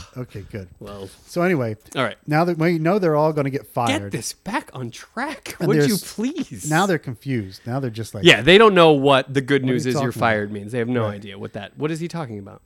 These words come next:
Speaker 1: And then comes my <laughs> favorite part.
Speaker 2: Yeah, go ahead, go ahead, go ahead, do it.
Speaker 1: <laughs>
Speaker 2: Do it, do it.
Speaker 1: And there's a dramatic, uh, close-up moving camera shot where they push in
Speaker 2: Oh,
Speaker 1: real
Speaker 2: yeah,
Speaker 1: close
Speaker 2: yeah,
Speaker 1: on,
Speaker 2: yeah,
Speaker 1: on
Speaker 2: yeah,
Speaker 1: Baldwin's
Speaker 2: yeah.
Speaker 1: face.
Speaker 2: Yes, yes,
Speaker 1: And he
Speaker 2: yes.
Speaker 1: says,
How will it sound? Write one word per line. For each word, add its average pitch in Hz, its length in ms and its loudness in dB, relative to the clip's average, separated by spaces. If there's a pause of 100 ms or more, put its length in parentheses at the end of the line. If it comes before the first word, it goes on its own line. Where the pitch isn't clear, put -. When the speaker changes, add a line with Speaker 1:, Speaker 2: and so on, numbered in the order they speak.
(160)
Speaker 1:
And 127 140 -6
then 170 160 0
comes 131 200 -2
my 120 120 -4
<laughs> 135 120 -4
favorite 147 360 -2
part. 123 300 -8
Speaker 2:
Yeah, 147 280 4 (140)
go 135 160 -4
ahead, 151 160 -6
go 151 80 -2
ahead, 131 300 -4 (120)
go 131 120 -8
ahead, 127 120 -6
do 123 160 -10
it. - 160 -12 (240)
Speaker 1:
<laughs> - 240 -20
Speaker 2:
Do 139 120 -6
it, 107 120 -6
do 113 80 -16
it. 113 60 -20 (160)
Speaker 1:
And 143 260 -4
there's 127 180 -4
a 120 40 -4
dramatic, 131 720 -2 (400)
uh, 110 220 -6 (260)
close-up 139 480 -4
moving 143 260 0
camera 131 320 -4
shot 123 220 -6
where 107 100 -8
they 107 80 -6
push 147 320 -4
in 131 80 -2
Speaker 2:
Oh, 113 80 0
Speaker 1:
real 139 140 0
Speaker 2:
yeah, 110 80 -8
Speaker 1:
close 139 260 -2
Speaker 2:
yeah, 123 60 -4
Speaker 1:
on, 117 40 -6
Speaker 2:
yeah, 113 100 -8
Speaker 1:
on 117 80 -6
Speaker 2:
yeah, 98 40 -12
Speaker 1:
Baldwin's 120 420 -4
Speaker 2:
yeah. 127 80 -2
Speaker 1:
face. 120 240 -6
Speaker 2:
Yes, - 300 -16
yes, - 0 -
Speaker 1:
And 107 80 -12
he 113 40 -4
Speaker 2:
yes. 107 100 -6
Speaker 1:
says, 113 140 -12